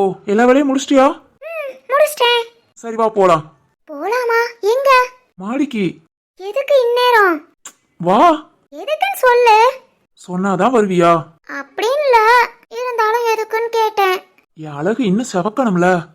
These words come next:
Speaker 1: அதுக்கு தான் கூப்பிடுறேன்.
Speaker 2: ஆ, புரியலையே.
Speaker 1: வா.
Speaker 2: ம், சாரிதான்.
Speaker 1: <laughs> வா.
Speaker 2: தூக்கிட்டு வரியா?
Speaker 1: அடி வாங்குவ, இப்பதான் சாப்பிட்டுருக்கேன்.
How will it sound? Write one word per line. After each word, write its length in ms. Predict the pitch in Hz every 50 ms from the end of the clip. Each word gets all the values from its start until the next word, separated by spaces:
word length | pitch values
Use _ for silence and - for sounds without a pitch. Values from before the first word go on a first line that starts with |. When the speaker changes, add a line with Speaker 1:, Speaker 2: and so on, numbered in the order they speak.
| _ _
Speaker 1:
அதுக்கு 320 | - 165 185 190 185 -
தான் 160 | 160 214 277 -
கூப்பிடுறேன். 440 | 302 285 311 - - 175 160 147 - - _ _ _ _ - 311
Speaker 2:
ஆ, 20 | 415 622 - - - _ _ _ _ - -
புரியலையே. 640 | 554 605 622 587 539 508 466 440 381 359 339 349 339 330 339 _ _ _ _ _ _ _ _ _ _
Speaker 1:
வா. 220 | 143 139 156 196 277 311 302 302 277 269 - _ _ _
Speaker 2:
ம், 560 | - 277 269 277 285 302 320 349 392 466 554 605 - _ _ - -
சாரிதான். 520 | - 403 415 403 403 381 370 370 349 320 277 262 - _ _ _ _ - -
Speaker 1:
<laughs> 260 | 185 175 - 196 185 - _ - - - - - _ - -
வா. 140 | 196 185 180 175 151 - - _ _ _ _ _ _ _ -
Speaker 2:
தூக்கிட்டு 320 | 392 403 - 427 494 - 339
வரியா? 260 | 320 311 294 311 320 320 311 277 262 - _ _ _ _
Speaker 1:
அடி 240 | - 160 160 175 254
வாங்குவ, 340 | 262 220 185 196 208 214 202 170 - - - 175
இப்பதான் 320 | 170 - - 220 247 240
சாப்பிட்டுருக்கேன். 540 | - 202 202 202 202 220 202 - 180 160 143